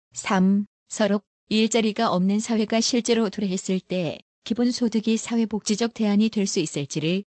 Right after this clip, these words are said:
검토해보고자 하는 것입니다. 본고는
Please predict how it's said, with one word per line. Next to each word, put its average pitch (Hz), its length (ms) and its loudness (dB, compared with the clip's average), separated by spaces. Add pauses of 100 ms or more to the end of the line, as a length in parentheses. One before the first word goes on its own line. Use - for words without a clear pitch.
검토해보고자 214 840 2
하는 214 180 2
것입니다. 147 640 -4 (1000)
본고는 196 580 2